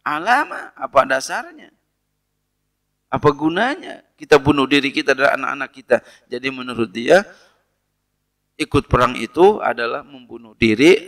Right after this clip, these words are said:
dan bunuh anak-anaknya. Apa dasarnya? Tadi ngomong kayak begitu.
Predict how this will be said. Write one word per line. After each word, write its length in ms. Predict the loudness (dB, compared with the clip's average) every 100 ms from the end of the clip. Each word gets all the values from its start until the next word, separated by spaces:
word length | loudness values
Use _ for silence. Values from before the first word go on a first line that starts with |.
| 2
dan 320 | 2 2 -8 -20 -18
bunuh 320 | -14 -10 -8
anak-anaknya. 640 | -10 -12 -16 -18 -20 -20
Apa 160 | -2 2 2
dasarnya? 560 | 2 0 0 -4 -8 -10 _ -6
Tadi 240 | 2 2
ngomong 320 | 4 4 2
kayak 240 | 0 -6 -8
begitu. 400 | -12 -12 -14